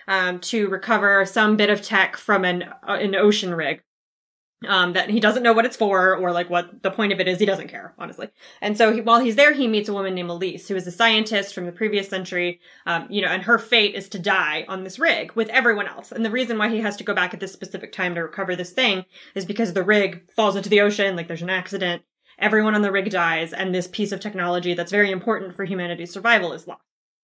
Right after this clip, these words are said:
So he goes back, you know, this is all happening. The, the rig is falling apart. He's got, he's going to save this piece of tech. But then he makes this, like, ridiculous decision to save this woman. And he brings her with him into the future. And that violates all of these laws,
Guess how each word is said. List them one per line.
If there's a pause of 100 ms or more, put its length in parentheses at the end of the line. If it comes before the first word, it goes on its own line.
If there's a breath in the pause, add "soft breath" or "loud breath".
(200)
So
he
goes
back,
you
know,
this
is
all
happening.
The,
the
rig
is
falling
apart.
He's
got,
he's
going
to
save
this
piece
of
tech. (320 soft breath)
But
then
he
makes
this,
like,
ridiculous
decision
to
save
this
woman. (380 soft breath)
And
he
brings
her
with
him
into
the
future. (220 loud breath)
And
that
violates
all
of
these
laws,